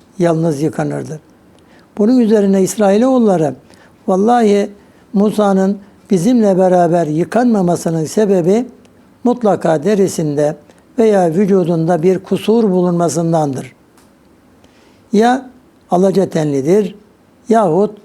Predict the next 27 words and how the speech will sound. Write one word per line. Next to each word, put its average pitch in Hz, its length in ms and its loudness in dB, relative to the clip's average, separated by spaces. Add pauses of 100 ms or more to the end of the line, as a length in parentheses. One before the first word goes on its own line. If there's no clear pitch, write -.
(120)
kasığı 190 420 0
çıkıktır." 190 640 -2
diye 160 260 2 (100)
onu 202 300 2
üzdüler. 151 600 -2 (840)
Allah 160 340 0
Teala 185 580 0 (460)
onu 190 400 0 (340)
İsrailoğullarının 175 960 2
ileri 190 500 0
sürdüğü 160 460 0
kusurlardan 180 880 -2 (320)
aklamak 165 680 -2
istedi. 143 480 -4 (880)
Yine 262 240 4
bir 262 100 4
gün 233 220 2
Musa 214 260 0
Aleyhisselam 185 800 0 (380)
yıkanmaya 190 520 0
gidip 175 420 0 (420)
elbisesini 185 720 -2
de 156 180 0
bir 208 140 0
taşın 165 420 -4
üzerine 180 460 0
koydu. 147 460 -4